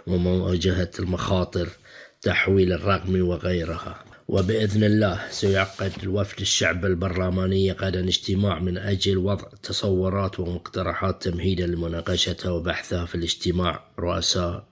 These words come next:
البرلمانات الخليجية. ونحن حريصين دائما في إطار أعمالنا في الدبلوماسية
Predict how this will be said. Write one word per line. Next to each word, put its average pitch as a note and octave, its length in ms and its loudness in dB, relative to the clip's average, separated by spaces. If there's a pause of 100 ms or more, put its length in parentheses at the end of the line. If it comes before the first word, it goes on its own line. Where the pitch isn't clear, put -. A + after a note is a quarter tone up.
(160)
البرلمانات E2 800 -4
الخليجية. D#2 760 -4 (640)
ونحن G#2+ 420 6
حريصين F#2+ 560 4
دائما F2+ 460 0
في F2 260 -2
إطار F#2 320 0
أعمالنا F2 580 0
في F2+ 220 -2
الدبلوماسية F2 1080 0